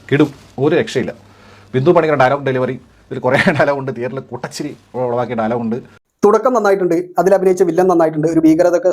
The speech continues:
Speaker 2: സൃഷ്ടിച്ചിട്ടുണ്ട് എന്ന് പറഞ്ഞിട്ടുള്ള അദ്ദേഹം അതിനുശേഷം കുറേ പുച്ഛം വാരി വിതറാണ്. പുച്ഛം വാരി വിതറിയിട്ട് അതിൻ്റെ ഇടയ്ക്ക് അദ്ദേഹം പറയുകയാണ് ചളി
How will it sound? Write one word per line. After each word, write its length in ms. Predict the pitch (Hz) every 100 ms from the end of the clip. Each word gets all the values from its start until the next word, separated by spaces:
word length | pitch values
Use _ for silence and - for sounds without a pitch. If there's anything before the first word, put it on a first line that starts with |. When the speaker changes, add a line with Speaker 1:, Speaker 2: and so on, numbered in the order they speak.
| 170
Speaker 2:
സൃഷ്ടിച്ചിട്ടുണ്ട് 480 | 156 160 165 156 156
എന്ന് 100 | 156
പറഞ്ഞിട്ടുള്ള 280 | 151 147 151
അദ്ദേഹം 180 | 143 147 -
അതിനുശേഷം 420 | 180 208 185 180 220 _ _ _ -
കുറേ 180 | 180 196 214 214
പുച്ഛം 260 | 180 - 196
വാരി 140 | 165 156
വിതറാണ്. 300 | 139 127 - _ _ _ _ 196
പുച്ഛം 220 | 196 240
വാരി 120 | 214 208
വിതറിയിട്ട് 300 | 196 185 185
അതിൻ്റെ 160 | 175 185
ഇടയ്ക്ക് 220 | 175 180 196
അദ്ദേഹം 180 | 175 165
പറയുകയാണ് 220 | 160 160 156
ചളി 160 | 160